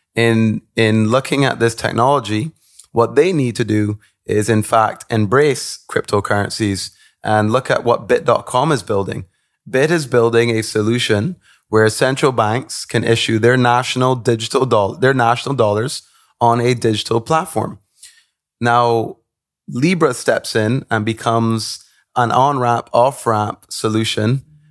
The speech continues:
between those central banks and their national digital dollars. If central banks do not move down the road and move towards national digital dollars or central bank issued digital currencies, then they will not have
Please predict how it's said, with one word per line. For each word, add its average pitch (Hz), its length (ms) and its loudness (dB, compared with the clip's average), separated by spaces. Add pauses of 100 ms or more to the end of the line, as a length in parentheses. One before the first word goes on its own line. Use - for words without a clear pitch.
(120)
between 139 640 2 (100)
those 117 280 2
central 107 320 0
banks 104 600 -2 (120)
and 117 180 0
their 123 140 4
national 113 480 2
digital 107 400 0
dollars. 127 500 0 (320)
If 123 140 0
central 131 300 0
banks 131 320 -2
do 123 120 -6
not 151 300 0
move 123 280 2
down 113 260 2
the 110 100 2
road 107 380 2 (260)
and 110 120 0
move 117 220 4
towards 110 640 2
national 110 540 0
digital 104 400 0
dollars 101 440 2
or 104 120 -4
central 110 340 -2
bank 104 300 0
issued 110 400 -2
digital 101 340 -2
currencies, 131 800 -2 (460)
then 120 160 2
they 127 120 6
will 123 160 4
not 131 420 0
have 110 540 -2